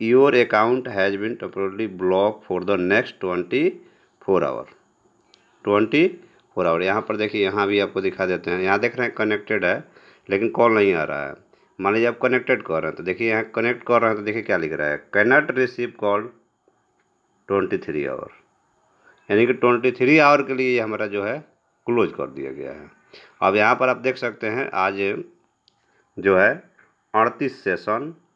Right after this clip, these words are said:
और इतना मिनट जो है क्लास लिए हुए हैं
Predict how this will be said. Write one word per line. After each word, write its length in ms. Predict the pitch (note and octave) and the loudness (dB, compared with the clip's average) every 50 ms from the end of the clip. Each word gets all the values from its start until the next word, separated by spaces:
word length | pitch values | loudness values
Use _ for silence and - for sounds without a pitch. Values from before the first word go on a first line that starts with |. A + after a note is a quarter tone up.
| _ _ | _ _
और 280 | F2+ F2+ F#2+ A2+ B2+ - - _ _ _ _ _ _ _ _ _ _ _ _ _ _ _ | 2 2 2 2 0 -4 -12 _ _ _ _ _ _ _ _ _ _ _ _ _ _ _
इतना 300 | - A2+ - A#2+ B2 B2 | -10 -6 -4 0 2 2
मिनट 300 | A#2+ A#2 A2+ A2 A2 G#2+ | 4 4 2 2 0 0
जो 120 | G2+ G2 F#2+ | 0 0 0
है 160 | F#2 G#2 C3+ D#3 - _ _ _ _ | 0 -2 -2 -6 -12 _ _ _ _
क्लास 300 | - F#2 F2+ E2+ D#2+ - - | -6 -2 -2 -2 -2 -4 -8
लिए 260 | D#2 D#2 D2 D2 C#2+ | -10 -8 -8 -8 -8
हुए 200 | C#2+ C#2 C#2 C#2 | -8 -8 -8 -8
हैं 180 | C#2+ C#2 C#2 C#2+ | -10 -10 -12 -14